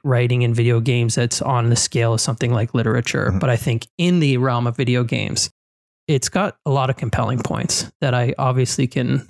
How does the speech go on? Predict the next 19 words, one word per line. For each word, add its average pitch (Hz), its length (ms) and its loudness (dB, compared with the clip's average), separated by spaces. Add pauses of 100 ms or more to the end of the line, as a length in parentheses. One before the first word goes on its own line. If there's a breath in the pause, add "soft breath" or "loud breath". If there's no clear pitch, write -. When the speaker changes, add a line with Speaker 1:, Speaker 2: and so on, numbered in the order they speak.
Speaker 1:
stand 120 460 0
for. - 320 -2
Speaker 2:
Yeah, 95 340 2
it's, 123 160 0
it's - 160 -2
funny 113 240 2
too, 98 160 0
because 92 280 2
you, 87 200 4
you 101 80 2
mentioned 92 400 4
the, 82 240 2
the 90 160 0
l'Cie 87 460 2
and, 85 300 2
and 98 100 2
fal'Cie 87 520 0
thing, 87 260 0
and 85 180 2